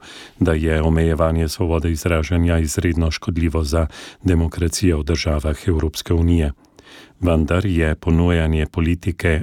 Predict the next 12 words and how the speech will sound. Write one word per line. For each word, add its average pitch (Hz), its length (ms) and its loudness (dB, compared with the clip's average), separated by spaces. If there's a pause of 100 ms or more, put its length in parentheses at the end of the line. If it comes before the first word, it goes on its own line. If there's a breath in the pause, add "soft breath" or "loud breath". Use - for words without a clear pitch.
(100)
A 87 160 2 (160)
F 73 160 -4
D 82 260 0 (320 loud breath)
kot - 260 -4
recepta 78 680 -2
za 76 220 -2
reševanje 80 680 0
naše 76 340 0
celine 87 500 2 (300 loud breath)
povsem 95 380 2
zgrešeno. 85 720 -2 (500 loud breath)
Vprašanje, 92 720 2